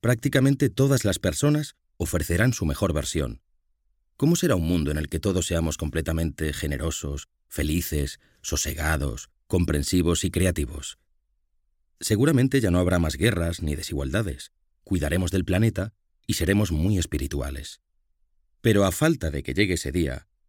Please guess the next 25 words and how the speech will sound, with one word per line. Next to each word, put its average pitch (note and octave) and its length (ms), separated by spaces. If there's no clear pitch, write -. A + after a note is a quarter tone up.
la G2 140
psicología G2 640
dispone A#2+ 460
de F#2 120
otra G2+ 240
vía A#2 220
para D#2+ 160
acercarnos F#2 680
a D#2 80
ese E2 180
ideal. C2+ 400
Se G#2 220
trata D#3+ 340
de A2 140
estimular F2+ 600
el D#2 120
cerebro A2 460
con D#2 200
nuestro C#2 320
propio F#2+ 360
pensamiento, F#2 760
de G2 160
manera A#2+ 280
que B2+ 120
prácticamente A#2+ 880